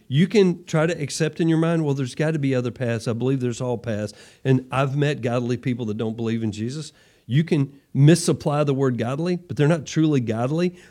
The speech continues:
They don't possess a godliness unless they have faith in Christ. Period. So, ladies,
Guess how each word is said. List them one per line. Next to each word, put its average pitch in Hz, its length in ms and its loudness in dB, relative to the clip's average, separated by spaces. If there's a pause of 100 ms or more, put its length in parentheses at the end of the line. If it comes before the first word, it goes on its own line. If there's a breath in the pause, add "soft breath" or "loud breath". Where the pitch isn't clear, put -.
(100)
They 139 80 6
don't 147 200 0
possess 135 500 0
a 135 80 0
godliness 147 680 -2 (260 soft breath)
unless 120 360 0
they 117 140 -4
have 110 160 -4
faith 101 220 -8
in 101 100 -8
Christ. 95 380 -10 (260)
Period. 117 400 -8 (1900)
So, - 180 -4
ladies, 110 500 -2